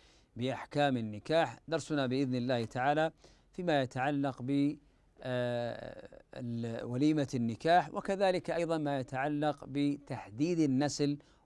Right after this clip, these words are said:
وتنظيمه. آتي وإياكم على هذين الدرسين، ولكن قبل ذلك أستعرض وإياكم أبرز وأهم الأهداف المرسومة لهذين الدرسين، فكونوا معي بارك الله فيكم. إذن معنا أيها الطلاب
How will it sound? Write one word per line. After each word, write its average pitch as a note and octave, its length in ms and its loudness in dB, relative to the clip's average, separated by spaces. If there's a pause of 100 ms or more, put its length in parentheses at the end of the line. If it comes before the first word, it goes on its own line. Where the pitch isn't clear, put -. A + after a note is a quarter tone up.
(140)
وتنظيمه. C#3 640 0 (260)
آتي F#3+ 280 4
وإياكم C#3 580 0
على B2 180 -4
هذين B2+ 400 -2
الدرسين، C3 560 -2 (380)
ولكن F#3 320 6
قبل D3 280 2
ذلك D3 420 0
أستعرض D#3+ 720 0
وإياكم B2+ 580 -2
أبرز F3 380 2
وأهم C3+ 440 0
الأهداف B2 600 0 (180)
المرسومة C3 680 0 (440)
لهذين C3+ 420 2
الدرسين، C3 520 0
فكونوا D#3 420 2
معي C#3+ 420 2 (440)
بارك C#3+ 360 4
الله B2 240 -2
فيكم. E3+ 340 0
إذن A3 340 4 (260)
معنا F3 320 6
أيها D#3 200 4
الطلاب D3 500 4